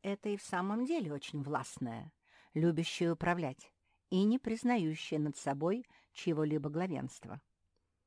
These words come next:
На это указывали её тонкие, плотно сжатые губы, прямой, даже сверлящий взгляд, резко и чётко очерченный нос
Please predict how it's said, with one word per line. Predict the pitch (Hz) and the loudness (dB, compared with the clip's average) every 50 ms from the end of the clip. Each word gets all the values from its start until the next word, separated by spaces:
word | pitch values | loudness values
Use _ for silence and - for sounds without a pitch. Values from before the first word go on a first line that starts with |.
| _ _ _ - | _ _ _ -4
На | 156 165 165 175 - | 0 0 0 0 0
это | - 180 180 - 180 180 | -2 -4 -2 -2 -4 -4
указывали | 170 - 190 175 170 170 160 165 175 170 | -2 0 0 0 0 0 -2 -2 0 0
её | 170 170 160 170 170 - _ - | 2 2 2 0 -2 -2 _ -2
тонкие, | 185 175 165 170 160 - - 175 | 0 0 0 0 -2 -2 -4 -4
плотно | - - - 170 160 156 - 160 156 151 | -4 -4 -4 -2 -2 -2 -2 -2 -2 -2
сжатые | 156 151 - 160 147 147 - 165 165 156 | -2 -4 -4 -4 -4 -2 -2 -4 -4 -4
губы, | 147 143 147 131 139 135 139 _ _ _ _ _ _ _ _ _ _ _ - | -4 -6 -6 -6 -6 -8 -10 _ _ _ _ _ _ _ _ _ _ _ -4
прямой, | - 160 160 160 160 165 185 185 139 - _ _ _ _ - - _ - | -2 0 2 4 4 2 2 0 -2 -6 _ _ _ _ -20 -20 _ -12
даже | 143 135 131 143 143 165 - 196 | -8 -4 -2 0 0 0 -2 -2
сверлящий | 202 - - 226 226 240 240 226 180 156 - - - 123 | -6 -6 -4 -4 -2 0 0 0 0 0 -2 -6 -8 -8
взгляд, | 135 135 139 131 123 110 - - _ - _ _ _ _ _ _ _ _ _ _ _ _ - | -8 -6 -6 -6 -6 -6 -6 -10 _ -20 _ _ _ _ _ _ _ _ _ _ _ _ -2
резко | - 170 180 180 165 - - - 156 151 | 0 2 2 2 2 0 -4 -4 -4 -4
и | 143 | -4
чётко | - - - 147 - - - 135 | -4 -4 -6 -6 -6 -6 -8 -10
очерченный | 135 - - 147 143 - - - 135 127 131 135 139 | -8 -6 -4 -6 -6 -6 -6 -6 -4 -2 -2 0 0
нос | 147 180 214 277 - - | 0 0 0 -2 -2 -6